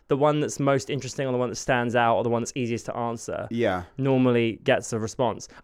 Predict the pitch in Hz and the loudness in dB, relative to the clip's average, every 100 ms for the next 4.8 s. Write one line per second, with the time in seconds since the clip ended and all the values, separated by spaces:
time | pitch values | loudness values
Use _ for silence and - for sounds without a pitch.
0 | - 196 233 139 117 104 143 135 131 - | 2 4 4 0 -2 -2 -4 -4 -4 0
1 | 160 - 143 135 - 147 139 135 135 139 | 0 0 -2 -2 0 2 4 4 0 0
2 | - - 110 - - - - - - 151 | -2 -2 -10 -14 -18 -20 -20 -14 -2 2
3 | 165 160 165 147 - 151 151 127 117 82 | 4 4 2 -2 -2 -2 -2 -2 -2 -4
4 | - 135 139 147 - 151 139 - | -4 -2 0 0 -2 0 0 0